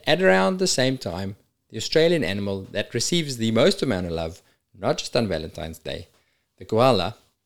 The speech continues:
is officially in a lot of trouble. It was announced last week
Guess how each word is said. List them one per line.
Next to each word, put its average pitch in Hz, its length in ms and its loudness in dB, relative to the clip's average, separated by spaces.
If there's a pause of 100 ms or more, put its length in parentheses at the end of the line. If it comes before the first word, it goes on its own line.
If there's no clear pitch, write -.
(260)
is 120 100 -6
officially 180 440 2
in 147 260 -2
a 139 80 2
lot 107 320 0
of - 180 -14
trouble. 92 400 -4 (800)
It 131 100 -12
was 175 140 2
announced 143 380 2
last 101 260 -4
week 87 240 -8